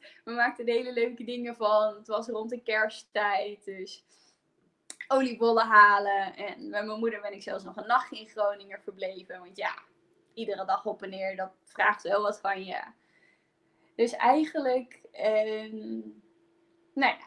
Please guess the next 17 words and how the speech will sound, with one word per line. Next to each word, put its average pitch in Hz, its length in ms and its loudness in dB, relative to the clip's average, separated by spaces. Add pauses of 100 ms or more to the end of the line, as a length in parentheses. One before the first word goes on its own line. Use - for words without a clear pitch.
(100)
het - 80 -20
was 233 160 -2
natuurlijk, 226 400 2
de 208 60 4
reden 247 200 4
was 226 160 -4
niet 214 160 -8
leuk 214 200 0
dat 196 100 -6
ik 196 80 -14
daar 190 180 0
naartoe 196 280 -6
ging. 208 140 -6
Maar 214 100 -4
eigenlijk 247 380 -4
vond 247 240 -6
ik 226 120 -10